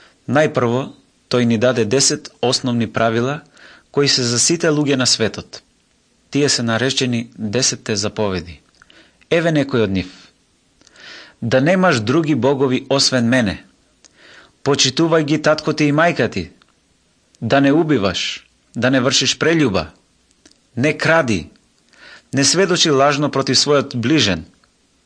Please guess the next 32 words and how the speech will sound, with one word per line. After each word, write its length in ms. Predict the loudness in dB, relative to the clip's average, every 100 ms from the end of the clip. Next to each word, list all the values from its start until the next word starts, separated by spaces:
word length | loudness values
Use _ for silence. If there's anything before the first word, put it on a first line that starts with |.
| _ _
Односно, 340 | -4 -2 -2 0
не 120 | 2
лажи. 380 | 4 2 0 -8 _ _ _ _ _ _ _ _ -20 _ -20 -20 -20 -20 _ -4
"Не 120 | -2
пожелувај 640 | 0 2 4 2 4 2
ништо 400 | 2 0 0 0
што 160 | -2 0
му 100 | -2
припаѓа 480 | -2 0 0 0 2
на 160 | 0
било 260 | 0 0 2
кого." 340 | 0 -4 -6 -18 _ _ _ _ _ _ -20 _ -20 _
Овие 360 | 0 2 2 2
закони 380 | 0 0 0 0
се 140 | 0
добри, 420 | 2 0 0 -4 -8 _ -8
но 120 | -2 0
нашите 380 | 2 0 0
срца 340 | 0 0 0 -2
не 240 | 0 0
се 300 | 0 0 -6 -12 _ -20 -20 _
и 140 | -2 0
никој 300 | 0 0 2
не 80 | 2
е 60 |
способен 540 | 0 0 0 0 0 0
секогаш 560 | 0 0 2 2 0
да 160 | -2 -2
чини 360 | -2 0 0 -2
што 240 | 0 0
Бог 220 | 0 0
сака. 360 | 0 0 -2